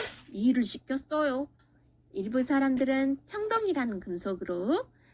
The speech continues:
장신구와 도구를 만들었지요. 청동은 새로 찾아낸 금속을 서로 섞어 만든 거예요. 이때를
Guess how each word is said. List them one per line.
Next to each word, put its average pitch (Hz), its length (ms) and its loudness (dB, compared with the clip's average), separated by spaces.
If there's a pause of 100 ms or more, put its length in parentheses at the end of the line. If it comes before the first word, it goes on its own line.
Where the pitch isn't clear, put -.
(140)
장신구와 214 840 0 (360)
도구를 190 480 2
만들었지요. 240 800 -2 (800)
청동은 508 640 0 (160)
새로 480 300 -2
찾아낸 370 760 0 (120)
금속을 202 640 -2 (300)
서로 349 360 2
섞어 277 400 -4
만든 180 400 -4
거예요. 262 580 4 (720)
이때를 220 560 2